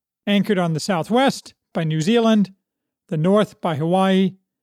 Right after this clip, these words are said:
and the southeast by Easter Island, the islands have had an intermittent fascination for Europeans. In part, this is the usual fascination with lands far away.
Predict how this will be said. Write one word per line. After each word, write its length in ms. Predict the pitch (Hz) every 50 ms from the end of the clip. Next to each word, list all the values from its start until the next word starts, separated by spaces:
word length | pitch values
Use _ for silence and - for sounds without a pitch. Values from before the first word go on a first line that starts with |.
| _ _ _ _ _ _
and 140 | - 160 151
the 60 | 143
southeast 720 | - - 285 294 269 - - 170 147 147 143 - - - - _
by 120 | - 180 147
Easter 380 | 196 208 208 - - - 165
Island, 440 | 127 123 120 120 120 147 185 190 190 _ _ _ _ _ _ _ _ _ _ _ _ _ _ _ _
the 60 | 285
islands 400 | 262 269 285 302 302 294 285 262
have 120 | 202 190 143
had 260 | 180 185 180 180 170
an 80 | 190 185
intermittent 500 | - - 247 254 240 196 185 175 175 -
fascination 800 | - 190 156 147 - - 180 143 113 104 - 147 147 147 127 - _ _ _ _ _ _
for 120 | - - 190
Europeans. 680 | 156 143 131 123 - 233 240 170 - - - - - - _ _ _ _ _ _ _ _ _ _ _ _ _ _ _ _ _ -
In 140 | 277 277 -
part, 380 | - 294 302 240 190 185 202 - _
this 200 | 214 190 175 135
is 140 | 170 156 131
the 100 | 147 151
usual 400 | 160 185 202 185 180 208 185 -
fascination 800 | - 190 175 165 - - 202 160 147 123 - - 160 160 156 - _ _ _ _ _ _
with 140 | - 214 -
lands 340 | 214 190 180 175 175 170 -
far 280 | - - 185 160 151 151
away. 360 | 151 156 160 143 110 113